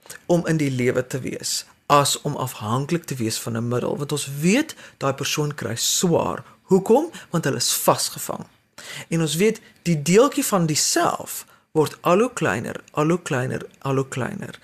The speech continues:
Die deel van die verslawing word al hoe groter, al hoe groter. En dit is dan daai ding wat ons sien, iemand verloor hulle self totaal. Al wat hulle doen is hulle drink heeldag. En ons wil iemand help dat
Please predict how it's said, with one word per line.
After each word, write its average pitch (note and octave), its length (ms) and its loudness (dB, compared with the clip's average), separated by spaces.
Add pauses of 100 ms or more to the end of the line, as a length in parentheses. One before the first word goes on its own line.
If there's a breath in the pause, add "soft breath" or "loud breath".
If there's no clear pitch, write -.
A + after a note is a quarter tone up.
(380 soft breath)
Die E3 200 0
deel G3+ 260 6
van F#3 140 0
die C#3 100 0
verslawing G#3 680 2
word B2+ 200 -6
al B2 100 0
hoe B2 80 0
groter, C3 580 -2
al C#3 120 -4
hoe C3+ 80 -2
groter. - 460 -4 (300 loud breath)
En E3 220 0
dit E3+ 160 2
is G#3 140 2
dan D#3 160 0
daai C3+ 140 2
ding A2+ 200 -2
wat - 120 -12
ons - 160 -2
sien, C3 300 -4
iemand F#3 300 2
verloor D#3+ 600 4
hulle C3+ 240 0
self - 300 -2
totaal. - 560 -4 (600 loud breath)
Al E3+ 120 4
wat F3 120 0
hulle F3+ 260 0
doen G3+ 240 2
is A#2+ 120 -4
hulle A2+ 180 -2
drink G#2+ 280 -4
heeldag. - 600 -8 (500 loud breath)
En G3 200 2
ons B3 240 2
wil C4+ 240 4
iemand A3 280 2
help C3 360 -2 (220 soft breath)
dat D#3+ 240 2